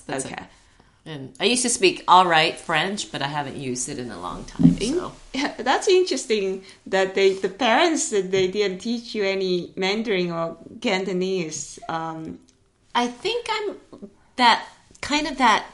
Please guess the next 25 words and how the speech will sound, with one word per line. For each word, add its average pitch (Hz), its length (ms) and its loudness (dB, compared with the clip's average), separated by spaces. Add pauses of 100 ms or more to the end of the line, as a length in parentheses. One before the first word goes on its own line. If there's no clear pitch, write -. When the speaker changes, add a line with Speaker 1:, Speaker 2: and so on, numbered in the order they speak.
(140)
Speaker 1:
tail 226 640 -2
generation 220 1200 -2
of 165 220 -4
Chinese 180 880 -2
Speaker 2:
Right. 180 120 2
Speaker 1:
families 214 440 -2
where 175 200 -2
girls 180 720 -2 (840)
kind 180 460 -2
of 165 180 -4
were 156 200 -2
not 156 460 0 (100)
valued, 131 680 -2 (440)
right? 165 320 -2
Because 175 480 -8
I, 196 60 4
Speaker 2:
Yes, 180 340 2
Speaker 1:
I 202 80 -4 (160)
think 294 200 2
Speaker 2:
I - 20 -8
Speaker 1:
that 254 180 4
is 196 180 2
not 190 460 0
true 185 280 0
today. 147 580 -6